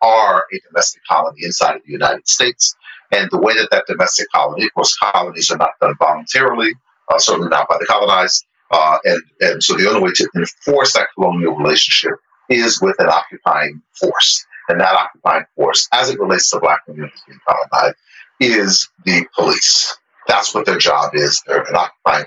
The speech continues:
force. And that's why there's no amount of reform, uh, some of which have been, as you mentioned, terrible and,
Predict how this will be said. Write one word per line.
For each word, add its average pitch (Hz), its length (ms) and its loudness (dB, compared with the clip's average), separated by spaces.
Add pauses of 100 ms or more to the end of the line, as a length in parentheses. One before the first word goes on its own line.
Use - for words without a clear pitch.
force. - 320 0 (300)
And 82 160 -2
that's - 260 0
why 80 400 2
there's - 220 -6
no 87 180 2
amount 80 320 2
of - 160 -4
reform, - 640 -2 (480)
uh, - 100 2
some - 260 2
of - 120 0
which 185 180 2
have 82 160 0
been, 85 180 0
as 82 160 0
you 90 60 0
mentioned, - 360 0
terrible 82 460 0
and, 73 140 -4